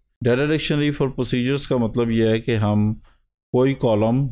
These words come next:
जो कि डेटा डिक्शनरी में दिया हुआ है उसको हम टेक्स्ट के फॉर्म में यूज़ करेंगे, यानी उसको टेक्स्ट देखना चाहते हैं schema के अंदर, तो अगर हम ये कमांड रन करते हैं और हम देखते हैं कि हमारे पास जो प्रोसीजर already रन हुआ हुआ है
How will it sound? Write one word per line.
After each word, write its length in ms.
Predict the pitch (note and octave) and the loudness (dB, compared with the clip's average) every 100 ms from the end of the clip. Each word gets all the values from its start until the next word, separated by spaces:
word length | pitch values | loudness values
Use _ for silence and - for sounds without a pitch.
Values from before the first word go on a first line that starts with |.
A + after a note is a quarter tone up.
| G#2+ | -2
जो 160 | A2 | -2
कि 140 | A2 A#2 | 0 0
डेटा 260 | A2 G#2 | 0 0
डिक्शनरी 400 | A2 A2 - G#2 | 0 -2 -2 -2
में 200 | G#2 G#2+ | 0 0
दिया 220 | F#2 G2 A#2+ | 0 0 2
हुआ 260 | C3 G#2+ | 2 2
है 360 | G2 G#2+ - _ _ | 2 -2 -4 _ _
उसको 240 | A2+ G#2+ A#2+ | -8 -4 0
हम 140 | A2 | 0
टेक्स्ट 380 | A2 C3 C3 - | 0 -4 -4 -8
के 80 | C3 | -6
फॉर्म 280 | - A2 A2 | 0 2 2
में 140 | A2+ | 2
यूज़ 320 | G2+ G2 G2+ | 0 -2 -2
करेंगे, 560 | - A2 G#2+ G#2+ G#2+ A2 A2+ G#2+ | -2 -2 0 0 -2 -4 -6 -2
यानी 200 | G#2 G#2+ | 0 2
उसको 260 | G#2 - A2 | -2 0 -2
टेक्स्ट 400 | - A#2 - G2+ | 0 -6 -4 -2
देखना 420 | G2 G2 A#2 B2+ | -2 0 0 0
चाहते 340 | B2 G#2 - | 0 -2 -2
हैं 200 | G#2+ A2+ - - _ | -4 -4 -8 -20 _
schema 520 | - - C#3 C3+ A#2+ | -14 -4 0 2 0
के 60 | G2+ | 0
अंदर, 240 | F#2+ F#2+ F#2 - _ _ - | -2 -4 -6 -10 _ _ -2
तो 60 | A#2 | 0
अगर 120 | A#2 | 2
हम 200 | A#2+ A#2+ | 2 2
ये 200 | A#2 A#2+ | 2 0
कमांड 580 | - - A2 G#2+ A2 G#2+ | -4 -4 0 2 2 2
रन 240 | G#2 A#2 | 2 0
करते 380 | A2+ G2 - G#2 | 0 -4 0 0
हैं 80 | G#2+ | 2
और 120 | G#2+ | 2
हम 140 | G2+ | 0
देखते 340 | G2 G2 - A2 | 0 -2 0 -2
हैं 100 | A2 | 0
कि 60 | |
हमारे 220 | A2 G2+ | 0 0
पास 440 | G2 - G2+ G#2 - _ _ _ - | -2 0 0 0 -6 _ _ _ -4
जो 200 | A2 G2+ | 0 2
प्रोसीजर 480 | F#2 G2+ - G2+ G#2+ | 2 -4 -4 -2 0
already 460 | G2 G2 G2+ G2 F#2 | 2 2 2 2 0
रन 180 | F#2+ | 0
हुआ 300 | F#2 F#2 G2+ | 0 2 2
हुआ 280 | C3 C#3 A#2 | 2 4 2
है 180 | G#2 A2 | 2 0